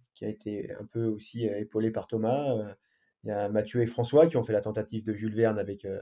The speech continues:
avec Sodebo il y a, il y a deux ans. Euh, on a couru, euh, Nice Ultimate ensemble avec Mathieu et, et Quentin, donc on a une histoire commune. Euh, voilà, le, maintenant aujourd'hui Sodebo va être mis à l'eau dans,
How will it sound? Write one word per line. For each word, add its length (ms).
avec 180
Sodebo 460
il 60
y 40
a, 120
il 40
y 40
a 20
deux 220
ans. 320
Euh, 340
on 120
a 60
couru, 420
euh, 260
Nice 200
Ultimate 360
ensemble 360
avec 200
Mathieu 320
et, 380
et 60
Quentin, 360
donc 180
on 100
a 40
une 100
histoire 260
commune. 380
Euh, 500
voilà, 320
le, 420
maintenant 320
aujourd'hui 260
Sodebo 440
va 100
être 160
mis 120
à 40
l'eau 100
dans, 240